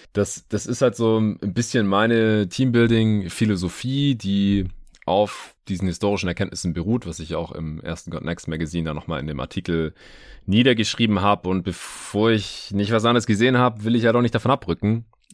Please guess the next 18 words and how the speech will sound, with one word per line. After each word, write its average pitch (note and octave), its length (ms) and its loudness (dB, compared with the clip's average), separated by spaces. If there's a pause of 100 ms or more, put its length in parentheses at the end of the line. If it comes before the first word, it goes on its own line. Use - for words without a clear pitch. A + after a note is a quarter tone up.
(100)
Und F#2 420 -2
das, - 260 -6 (280)
Curry G2+ 240 2
hat G2 140 0
halt G2+ 140 0
die E2 80 -4
Gelegenheit D2+ 500 -2
jetzt, - 340 -12 (120)
das - 360 -8 (140)
zu - 100 -14
schaffen. - 360 -4 (140)
Ja, D2+ 280 -6
also D2 240 -10 (100)
er E2 220 0
wäre E2 100 0
halt D#2+ 160 -4
einer, D#2+ 220 -4
der, D#2 340 -4